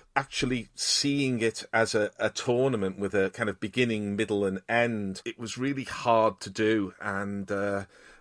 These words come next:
and it, it's interesting that I, I don't think they've gone to that kind of same structure of Super Sixes, but maybe there is no ideal format to be able to present jeopardy and clarity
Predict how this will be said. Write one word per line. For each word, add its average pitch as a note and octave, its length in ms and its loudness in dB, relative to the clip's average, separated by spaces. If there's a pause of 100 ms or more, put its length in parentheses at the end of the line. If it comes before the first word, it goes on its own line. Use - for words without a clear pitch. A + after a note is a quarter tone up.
(160)
and G2+ 400 -4
it, A2 180 -12
it's B2+ 220 0
interesting B2 440 2
that G2 140 -4 (380)
I, G#2+ 80 -4
I - 40 -2
don't A#2 280 2
think G#2 220 -8
they've G2+ 260 -2
gone G#2 280 0
to - 140 -12
that G2+ 200 -2
kind G2+ 320 -6
of F2 140 -10
same G2 440 -2
structure - 640 -4
of F2+ 120 -6 (440)
Super - 380 -4
Sixes, - 480 -4
but B2 160 -2
maybe B2+ 240 2
there A2 180 4
is C#3+ 240 4
no G2+ 380 2 (200)
ideal F#2+ 640 -2 (140)
format G2 480 2
to - 120 -8
be F#2+ 200 -4
able G#2 320 -2
to F#2 260 -4 (320)
present G#2 440 -2
jeopardy G2+ 580 0
and F#2+ 120 -4
clarity G2+ 680 -2